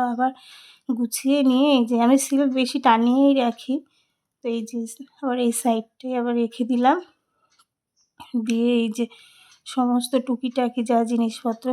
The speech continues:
সব ভাঁজ টাজ করে আবার গুছিয়ে নিলাম।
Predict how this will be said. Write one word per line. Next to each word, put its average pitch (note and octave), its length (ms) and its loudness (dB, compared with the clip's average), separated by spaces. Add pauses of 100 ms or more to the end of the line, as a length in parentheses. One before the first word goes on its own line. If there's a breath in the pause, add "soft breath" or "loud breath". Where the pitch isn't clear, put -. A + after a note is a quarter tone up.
(100)
সব A#3 360 -2
ভাঁজ A3+ 260 0 (120)
টাজ A#3+ 220 -2 (120)
করে C4+ 260 -8 (1900)
আবার C4 440 -2
গুছিয়ে A#3+ 480 2
নিলাম। A3+ 360 2